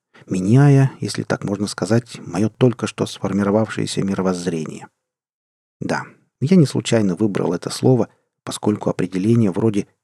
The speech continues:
«мыслительная программа», по моим ощущениям, имеют ко мне все меньшее отношение.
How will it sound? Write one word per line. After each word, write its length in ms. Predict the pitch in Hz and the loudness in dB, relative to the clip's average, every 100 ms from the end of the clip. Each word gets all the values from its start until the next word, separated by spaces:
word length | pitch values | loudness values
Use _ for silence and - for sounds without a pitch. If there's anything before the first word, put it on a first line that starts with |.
| _ - | _ -6
«мыслительная 720 | - - 110 - 90 87 80 | -6 -4 -6 -4 -6 -6 -6
программа», 680 | - 78 104 156 139 87 - _ _ | -8 -2 2 4 4 2 -6 _ _
по 100 | - | -10
моим 240 | 85 80 76 | -8 -8 -8
ощущениям, 640 | - - - 170 165 147 - _ _ | -10 -8 0 4 6 4 0 _ _
имеют 340 | - 135 175 - | 0 4 4 2
ко 140 | 127 | 2
мне 160 | 131 127 | 4 4
все 200 | - 90 | 0 -2
меньшее 500 | 95 143 - 120 113 | 2 2 2 -2 -2
отношение. 640 | - 127 - - - - | -2 -4 -4 -6 -8 -14